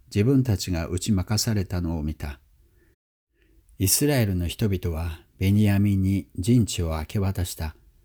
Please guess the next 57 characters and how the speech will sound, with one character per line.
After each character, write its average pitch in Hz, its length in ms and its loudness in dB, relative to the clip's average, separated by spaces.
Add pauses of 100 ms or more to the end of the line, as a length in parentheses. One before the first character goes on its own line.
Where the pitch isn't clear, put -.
(440)
そ - 180 -2
れ 95 100 4
は 87 260 2
ギ 104 120 2
ブ 107 160 2
ア 92 100 2
に 85 180 -2
向 82 100 -4
け 82 160 -8
て 82 380 -6 (180)
備 101 520 0
え 90 40 -2
て 73 160 -6
い 69 100 -6
た 73 280 -8 (100)
伏 - 280 -2
兵 98 180 4
を 95 200 0
信 101 260 -2
頼 98 180 -2
し 92 80 -8
て 98 140 -2
い - 20 -2
た 95 100 -4
か - 120 -6
ら 78 100 -4
で 76 140 -10
あ 78 40 -12
っ - 40 -14 (100)
た。 78 200 -10 (1200)
伏 - 300 -2
兵 104 260 4
は 95 260 0 (100)
急 117 340 2
い 98 40 2
で 85 280 -2 (400)
ギ 120 140 4
ブ 110 200 2
ア 78 60 0
を 73 120 -4
襲 - 200 -2
っ - 20 -10
た。 80 360 -10 (580)
伏 - 300 2
兵 107 220 4
は 98 280 2
そ 110 180 2
の 107 180 4
勢 123 360 2
い 85 40 0
に 78 140 -2
乗 76 120 -4
っ 73 40 -8
て 82 320 -8 (440)
町 95 340 0
中 104 240 2
を 95 320 -2